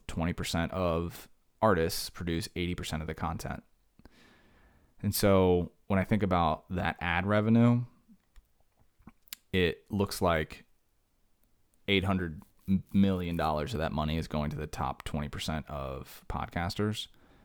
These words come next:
Do I want a slice of that cheese? No, I don't eat cheese. And I also said I'm not doing ads on my podcast. But <laughs> a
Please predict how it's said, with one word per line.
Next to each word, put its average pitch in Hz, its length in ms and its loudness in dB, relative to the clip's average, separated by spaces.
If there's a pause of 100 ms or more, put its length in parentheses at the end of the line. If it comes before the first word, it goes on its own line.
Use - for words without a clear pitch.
Do 92 80 0
I 90 40 2
want 98 160 4
a 98 40 4
slice 95 340 2
of 110 60 6
that 110 160 4
cheese? 120 540 2 (640)
No, 113 280 6
I 82 40 0
don't 101 200 4
eat 98 200 2
cheese. - 480 -8 (140)
And - 100 -8
I 85 40 2
also 92 200 0
said 104 160 2
I'm 104 100 8
not 101 120 6
doing 95 220 2
ads 80 260 -2
on 76 60 -2
my 60 100 -4
podcast. - 580 -8 (1300)
But 120 300 4
<laughs> - 1200 -20
a - 60 -14